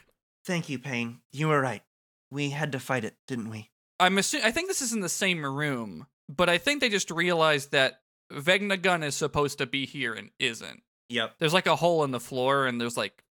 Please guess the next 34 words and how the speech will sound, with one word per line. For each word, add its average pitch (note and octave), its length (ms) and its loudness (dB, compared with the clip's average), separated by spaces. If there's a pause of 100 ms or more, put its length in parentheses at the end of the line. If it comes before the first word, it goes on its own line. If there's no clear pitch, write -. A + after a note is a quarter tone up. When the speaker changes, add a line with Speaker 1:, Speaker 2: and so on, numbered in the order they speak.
Speaker 1:
pyre C3+ 280 4
flights G#3 280 2
coming G#3+ 180 -4
out G#3 120 4
of G#3+ 80 -2
it, A3 60 -2
I A3 100 0
think. A#3 300 -4 (420)
Speaker 2:
You're C3 240 -2
right. G#2+ 180 0
Speaker 1:
That's G#2+ 100 -4
what A#3+ 100 4
it E3 40 4
Speaker 2:
And D3 100 0
Speaker 1:
looked D3+ 200 2
Speaker 2:
Riku A#2+ 80 -2
Speaker 1:
like G2+ 160 0
to A#2+ 180 0
me, A2+ 140 -2
Speaker 2:
says, - 80 -4
Speaker 1:
anyway. G#2 300 -8
Speaker 2:
"Nothing." B2 680 -2 (200)
Speaker 1:
Yuna C3 200 -8
says, C3 260 -6
"This D#3+ 220 -4
hole G#3+ 240 2
was E3+ 180 -2
made D3+ 260 0
recently." B2+ 540 -2 (400)
Speaker 2:
"You C3+ 140 -10
think E3 200 -2
it - 300 -2
was D#3+ 240 4
Vegnagun? A#3 680 2